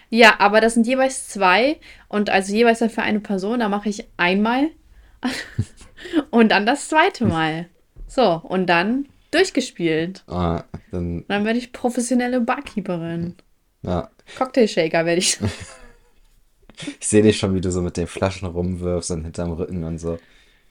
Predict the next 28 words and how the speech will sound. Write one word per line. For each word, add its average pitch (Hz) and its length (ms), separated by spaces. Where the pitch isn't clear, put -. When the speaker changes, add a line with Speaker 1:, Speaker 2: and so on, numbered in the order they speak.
Speaker 1:
Oder? 214 720
Ist 285 80
das 175 40
Speaker 2:
Ah. 175 140
Speaker 1:
nicht - 220
cool? 208 420
Oh 190 100
Mann, 202 260
ich 208 180
hab, 226 240
Elias, 220 320
ich - 280
wache 233 260
jeden 233 880
Tag 196 400
auf 190 240
mit 185 160
Rückenschmerzen. 156 760
Kann 277 400
das 285 320
sein? 240 460
Ich 226 160
bin 262 160
vierundzwanzig. 277 1300
Speaker 2:
Das 80 140
Speaker 1:
Nicht 85 120
Speaker 2:
ist 196 120
Speaker 1:
vierundsiebzig. 185 880